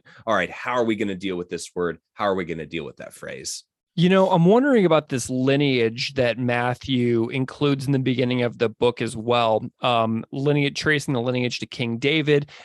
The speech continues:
Speaker 2: And I'm wondering, does that matter for the appearance of the Magi? Like, if that, that lineage, 'cause I know that they talked to,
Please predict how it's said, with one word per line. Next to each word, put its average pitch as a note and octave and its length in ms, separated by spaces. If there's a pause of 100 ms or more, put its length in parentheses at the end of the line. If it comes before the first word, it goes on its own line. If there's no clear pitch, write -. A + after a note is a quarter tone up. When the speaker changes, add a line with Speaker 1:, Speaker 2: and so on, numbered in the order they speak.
(120)
Speaker 2:
And F3 120
I'm E3 80
wondering, A#3+ 340
does D#3 180
that F#3 240
matter C#4+ 360
for A#3+ 160
the G3+ 160
appearance G3+ 560
of F#3+ 120
the E3 80
Magi? G3+ 680
Like, E3 260
if D3+ 140
that, D#3 220
that C#3+ 200
lineage, F3+ 720
'cause D#3+ 120
I D3+ 60
know F3 180
that A3 140
they F3 140
talked - 380
to, A#2+ 280